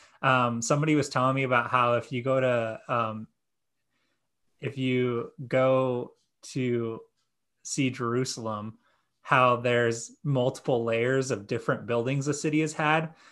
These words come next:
So this, there's this idea of the city of Jerusalem and inhabitants who live in it. Um, but then the actual physical city has had different iterations and kind of build upon itself.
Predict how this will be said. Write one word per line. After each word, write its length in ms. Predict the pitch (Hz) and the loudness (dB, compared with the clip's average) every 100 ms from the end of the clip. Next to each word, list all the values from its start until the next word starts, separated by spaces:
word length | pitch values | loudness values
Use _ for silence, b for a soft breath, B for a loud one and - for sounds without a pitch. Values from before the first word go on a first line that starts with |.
| b | b
So 120 | 156 | 2
this, 200 | 147 147 | 4 2
there's 320 | 147 143 131 | 4 4 4
this 200 | 139 139 | 2 2
idea 600 | 143 123 120 156 165 156 | 2 2 2 8 10 8
of 400 | 135 135 131 120 | 6 4 2 2
the 80 | 120 | -4
city 420 | - 170 156 156 | 2 4 4 4
of 180 | 139 135 | 2 -2
Jerusalem 800 | 127 123 131 135 - 120 117 117 | 0 2 2 0 0 0 0 -2
and 240 | 110 120 104 | -4 -4 0
inhabitants 640 | 143 139 139 - 127 120 | 2 2 0 -4 -4 -4
who 200 | 127 120 | -4 -2
live 240 | 127 139 | 0 0
in 140 | 120 110 | 0 -2
it. 240 | 113 - _ _ _ _ _ 135 | -6 -8 _ _ _ _ _ 0
Um, 440 | 131 117 113 117 _ - | 2 2 -2 -8 _ 4
but 160 | 139 | 6
then 180 | 151 135 | 6 4
the 80 | 127 | 6
actual 400 | 135 143 - 139 | 6 6 4 0
physical 560 | - 160 151 151 135 117 | 4 4 6 6 2 -2
city 500 | - 139 127 117 113 | 2 2 4 2 0
has 300 | 127 117 113 | 0 2 0
had 340 | - 127 117 113 | 2 4 4 0
different 440 | 127 - 131 139 | -2 0 -2 0
iterations 840 | 123 117 113 123 - 143 143 139 | 0 0 2 0 0 0 0 0
and 120 | 123 117 | -4 -2
kind 160 | 131 | -2
of 160 | 110 - | -2 -2
build 220 | 120 127 | -4 -2
upon 340 | 131 - 127 | -2 0 0
itself. 600 | 120 - - 123 139 143 | -2 -6 -2 4 4 2